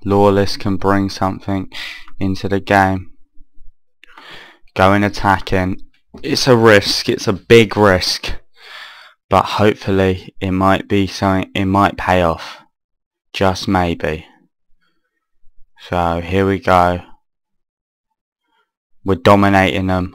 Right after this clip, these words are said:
on possession. Gary Hooper's could just come on. He'll probably score.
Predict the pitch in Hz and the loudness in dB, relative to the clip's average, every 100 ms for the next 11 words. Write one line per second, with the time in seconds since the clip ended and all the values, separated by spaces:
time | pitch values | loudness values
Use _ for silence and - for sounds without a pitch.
0 | - 95 90 95 87 95 - 101 92 92 | -4 -2 -2 -4 -2 -2 -2 -4 -4 -6
1 | - _ _ _ _ _ _ - 95 95 | -16 _ _ _ _ _ _ 0 2 2
2 | 95 98 95 92 - - 98 - 90 - | 2 0 -2 -6 -8 -6 -6 -4 -8 -2
3 | 92 87 87 90 90 92 92 87 87 - | -2 0 -2 -2 -2 -2 -4 -6 -8 -8
4 | - 87 87 | -2 0 0